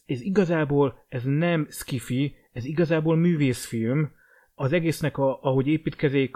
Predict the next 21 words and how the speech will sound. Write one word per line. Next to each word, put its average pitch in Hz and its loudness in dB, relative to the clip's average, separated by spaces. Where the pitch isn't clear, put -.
a 127 -4
lassúsága, 131 0
a 117 -8
hangulata, 139 0
a 143 -2
rengeteg 170 4
üres 143 2
járatnak 127 0
kinéző, 120 0
ilyen 131 -4
öt-tíz 156 2
perces 123 -4
jelenetek, 147 0
tehát - -4
hogy 151 -4
ez 143 -2
nem 180 2
egy 143 0
skifi 135 0
akció 123 -2
kalandfilm. 110 -2